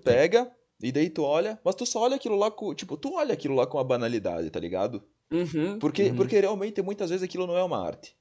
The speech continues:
Speaker 2: É um cara que se diz artista, mas que ele fez uma
Speaker 1: Sim.
Speaker 2: banalidade, sacou?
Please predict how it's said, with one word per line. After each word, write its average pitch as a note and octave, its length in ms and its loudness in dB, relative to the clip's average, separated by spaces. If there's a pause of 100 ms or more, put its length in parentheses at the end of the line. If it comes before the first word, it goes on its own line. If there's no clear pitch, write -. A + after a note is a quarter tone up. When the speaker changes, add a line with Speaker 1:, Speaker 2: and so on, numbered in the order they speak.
(120)
Speaker 2:
É F#2+ 60 -4
um G2 80 -4
cara C#3 240 2
que - 100 -14
se D#3+ 100 -8
diz C3+ 140 -6
artista, G3+ 600 -2 (520)
mas D#3+ 360 0
que - 120 -10 (200)
ele F3+ 160 2
fez F3 260 -2
uma F3+ 100 2
Speaker 1:
Sim. F3 40 -2
Speaker 2:
banalidade, F#3+ 680 2
sacou? C3+ 480 -2